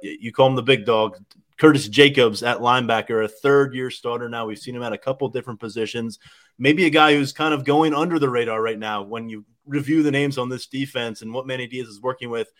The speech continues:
Curtis Jacobs, for a guy who's played as much football, doesn't get as mentioned, uh, a-, as much as you may think. And then on the other side of it, Theo Johnson, recently in the headlines for the wrong reasons. He's got some legal issues to deal with.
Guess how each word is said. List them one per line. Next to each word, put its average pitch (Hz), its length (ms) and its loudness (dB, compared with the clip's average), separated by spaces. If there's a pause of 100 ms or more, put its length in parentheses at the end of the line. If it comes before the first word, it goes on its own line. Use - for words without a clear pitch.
(280)
Curtis 143 260 0
Jacobs, 135 420 -2
for 117 140 -6
a 113 40 -8
guy 123 120 0
who's 113 100 -8
played 131 220 -2
as 127 100 -6
much 120 160 -8
football, 127 340 -4
doesn't 113 320 -10
get 143 220 -2
as 120 200 -6 (140)
mentioned, 143 520 0
uh, 120 280 0
a-, 131 260 -2
as 127 140 -4
much 135 180 -4
as 117 60 -20
you 123 80 -8
may 123 200 -6
think. 160 340 -6 (320)
And 156 100 -4
then 160 140 -2
on 143 60 -2
the 170 40 0
other 226 120 2
side 123 260 -4
of 120 80 -4
it, 131 180 -8
Theo 151 220 0
Johnson, 135 520 -4
recently 135 520 -6
in 127 100 -10
the 120 80 -10
headlines 127 400 -4
for 123 160 -18
the 113 80 -2
wrong 135 320 0
reasons. 123 340 -6
He's 110 120 -20
got 117 200 -6
some 113 160 -12
legal 123 280 -6
issues 113 240 -12
to 107 100 -16
deal 113 240 -4
with. 113 240 0